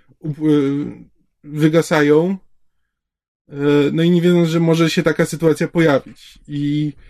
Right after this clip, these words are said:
no tylko pytanie, czy po prostu nie zadbali o to ze strony prawniczej, czy po prostu stwierdzili, że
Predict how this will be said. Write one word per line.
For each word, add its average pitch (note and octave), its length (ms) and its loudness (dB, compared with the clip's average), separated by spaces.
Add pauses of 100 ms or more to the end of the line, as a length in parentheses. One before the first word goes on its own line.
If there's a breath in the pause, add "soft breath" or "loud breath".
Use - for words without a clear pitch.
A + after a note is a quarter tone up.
(240 soft breath)
no C#3+ 120 -6
tylko D#3 260 -2
pytanie, D#3+ 540 0
czy D#3+ 240 0
po D#3+ 140 -8
prostu D#3+ 280 -2
nie D#3+ 180 2
zadbali D#3 520 2
o D3 80 2
to D#3 280 0
ze D#3+ 160 -6
strony D3+ 260 0
prawniczej, E3+ 600 0 (260 soft breath)
czy E3 120 -8
po E3 80 0
prostu E3+ 280 0
stwierdzili, D#3+ 680 0
że D3 360 2